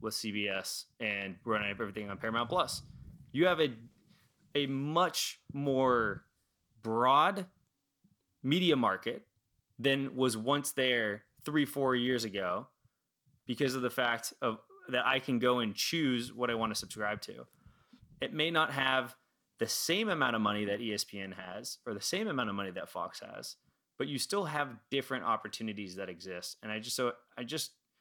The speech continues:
wanna hold off before we just write this thing as dead and, like, see you later.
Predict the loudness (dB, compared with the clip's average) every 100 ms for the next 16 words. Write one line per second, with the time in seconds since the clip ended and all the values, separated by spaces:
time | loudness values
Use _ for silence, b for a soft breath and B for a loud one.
0 | _ _ _ _ _ _ _ 2 2 2
1 | 4 4 6 6 4 2 -2 2 4 2
2 | 2 -2 -2 0 2 0 -4 -4 -2 -2
3 | -4 -6 -4 -2 -2 -2 0 2 0 -2
4 | -8 _ -2 0 0 -2 -14 _ _ _
5 | _ -4 0 0 0 0 -2 -4 -6